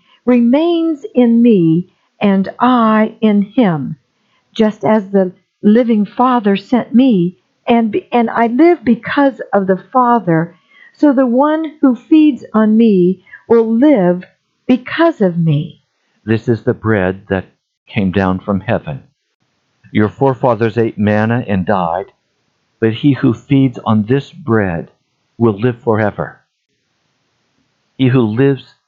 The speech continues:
Speaker 2: who feeds on this bread will live forever. He said this while teaching in the synagogue at Capernaum.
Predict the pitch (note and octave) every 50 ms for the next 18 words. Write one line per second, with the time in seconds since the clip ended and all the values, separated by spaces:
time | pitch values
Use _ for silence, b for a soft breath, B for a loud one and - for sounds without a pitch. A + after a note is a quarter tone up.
0 | _ _ - B2+ A2+ - _ - C#3+ C3+ A#2 G2 - - - A2 G#2+ G#2+ A#2 C#3
1 | C#3+ C#3+ - - - A#2 A#2 G#2 G2+ G2 G2+ A2+ A2+ A2 A2 B2 A#2 A#2+ - -
2 | A#2 A2 A2+ A2+ G#2+ - D2+ - - _ _ _ _ _ _ _ _ _ _ _
3 | _ _ _ _ _ _ _ _ _ _ _ _ _ _ _ _ _ _ _ _
4 | - C#3+ B2 - - E3+ D#3 C#3+ A#2 G#2+ G2+ F#2+ - - - G#2+ G#2+ G2+ - -
5 | - C#3 B2+ - - B2 G#2+ G2+ G2+ F#2+ F#2+ F2+ - - - C3+ A#2 G#2 - G2
6 | F2 D#2+ E2 E2 - _ _ _ _ _ _ _ - - - _ _ - A#2+ -
7 | - - B2 G#2 F#2+ F2 D#2 C2+ C2+ -